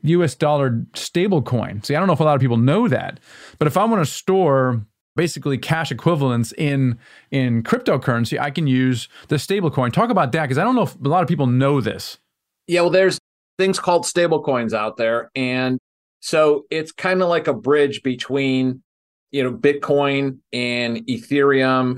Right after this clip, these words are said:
Speaker 2: and some of these other things. So, for example, you would wanna use a U S D stable coin, because instead of doing a bank wire where I'm wiring you money, like, let's say, I, I, I can give you a concrete example. I had to wire money to Dubai,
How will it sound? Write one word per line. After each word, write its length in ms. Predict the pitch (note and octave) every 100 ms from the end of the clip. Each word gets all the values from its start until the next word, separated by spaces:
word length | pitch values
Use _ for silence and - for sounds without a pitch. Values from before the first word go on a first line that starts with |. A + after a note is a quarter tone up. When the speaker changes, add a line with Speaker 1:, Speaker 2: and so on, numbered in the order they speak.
| -
Speaker 2:
and 240 | B2 A#2+
some 160 | - C3
of 60 | C3
these 160 | B2+
other 200 | B2+ C3
things. 440 | C3 C3+ C3+ C3+ C3 _ _ _ _ _ _ -
So, 600 | - D3 C#3 C3+ C3 - -
for 180 | - D#3
example, 720 | C#3 D#3 D3+ C#3 D3 C3+ -
you 280 | C3+ B2+ F3+
would 260 | F3+ C#3 - _ -
wanna 320 | B2 D3+ E3+
use 400 | D#3 C#3 C#3 B2+
a 60 | B2+
U 240 | B2 C#3
S 120 | C3
D 220 | - B2+ A#2
stable 420 | - D3+ D3+ C3+
coin, 440 | G#2 G#2 G#2 G2+ _ _ _ _ _ _ _ -
because 500 | C3 D3+ C#3+ C#3 - -
instead 360 | B2+ - F3
of 120 | D#3+ C3
doing 240 | D#3 C#3+
a 60 | A#2+
bank 340 | C3+ D3+ E3+
wire 460 | C3 A2+ G#2+ G#2+ A2+ _ _ _
where 180 | C3 C#3
I'm 140 | C3+
wiring 440 | C#3 D3+ D3+ D3 C#3
you 240 | C#3 C#3
money, 540 | C3+ C3+ C#3 C3+ C3 C3
like, 220 | B2 A#2+
let's 260 | C3+ C3+
say, 300 | - C3+ B2+ -
I, 160 | C#3 C#3 B2+
I, 160 | B2+ B2+
I 100 | B2
can 140 | C3
give 140 | C3 C3
you 100 | B2
a 20 |
concrete 500 | - B2 A#2+ C3 A#2+
example. 460 | A2+ C3+ C3+ A2 F2+
I 120 | B2+
had 180 | D#3 C#3
to 60 |
wire 280 | C3 C#3 C3+
money 380 | C3 B2+ B2 A#2+
to 120 | B2
Dubai, 580 | G#2 F#2+ D3 B2 G#2